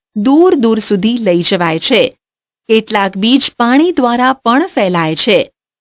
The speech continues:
નાળિયેરમાં જોવા મળે છે, તેમાં ફળો અથવા બીજ સામાન્ય રીતે પોચા અને તાંતણા જેવા બાહ્યાવરણના સ્વરૂપમાં વિકાસ પામે છે. કેટલાક બીજ પ્રાણીઓ દ્વારા ફેલાય છે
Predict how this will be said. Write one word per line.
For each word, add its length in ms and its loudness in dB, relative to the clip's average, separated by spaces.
નાળિયેરમાં 760 2
જોવા 340 0
મળે 280 0
છે, 200 2
તેમાં 360 0
ફળો 500 -2
અથવા 360 0
બીજ 400 0
સામાન્ય 640 0
રીતે 300 2
પોચા 480 -2
અને 180 2
તાંતણા 560 0
જેવા 420 -2
બાહ્યાવરણના 920 0
સ્વરૂપમાં 760 0
વિકાસ 540 -2
પામે 300 -2
છે. 360 0
કેટલાક 480 -2
બીજ 300 0
પ્રાણીઓ 460 0
દ્વારા 400 0
ફેલાય 460 -2
છે 340 0